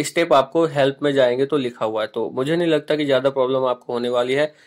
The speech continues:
बाकी ये सबसे ज़्यादा बड़ी बात जो है और जो अपडेट है वो है कि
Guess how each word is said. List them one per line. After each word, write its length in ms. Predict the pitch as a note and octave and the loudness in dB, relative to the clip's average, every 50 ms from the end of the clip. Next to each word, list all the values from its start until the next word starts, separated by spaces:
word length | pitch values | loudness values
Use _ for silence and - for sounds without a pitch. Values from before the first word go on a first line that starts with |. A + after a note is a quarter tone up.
| _ _ _ - | _ _ _ 2
बाकी 260 | C3+ C3 C3+ C3+ D#3 | 4 4 4 2 2
ये 140 | D#3 D#3+ D#3 | 0 0 0
सबसे 340 | D3+ - C#3+ C#3+ - - D3 | 2 0 -2 -2 -2 -2 2
ज़्यादा 360 | D3 C#3+ C#3+ C#3 C#3+ C#3+ D3 | 4 4 6 6 6 6 4
बड़ी 280 | C#3 C3+ C3 C3+ C#3 C#3+ | 4 2 0 0 0 0
बात 340 | C#3+ C#3 C3+ C3+ C#3 C#3 C#3 | 2 4 4 4 4 2 -2
जो 140 | C#3+ C#3+ C#3 C3 | -2 0 0 2
है 220 | C#3+ C#3+ D3 D3 | 2 2 2 2
और 180 | C3+ C3 C3+ C3 | 2 2 0 0
जो 120 | C3+ C#3 C#3 | 0 0 0
अपडेट 480 | - C#3 C3+ C#3 C#3 D3 D3+ E3+ F3 F3 | 2 0 -2 0 0 2 2 2 2 2
है 140 | D#3+ C#3+ C#3+ C#3+ - _ _ _ _ _ _ _ _ _ _ | 2 0 0 -2 -6 _ _ _ _ _ _ _ _ _ _
वो 520 | - C#3 C#3+ D3 D3+ D#3+ E3 E3 - - - _ _ _ _ _ _ _ _ _ _ _ _ | -10 -4 0 4 6 6 6 6 2 -2 -8 _ _ _ _ _ _ _ _ _ _ _ _
है 300 | D3+ C#3 C#3+ D3+ C#3+ D#3 | -8 -2 2 4 4 4
कि 220 | D3+ E3 F3+ F3+ | 4 0 -2 -2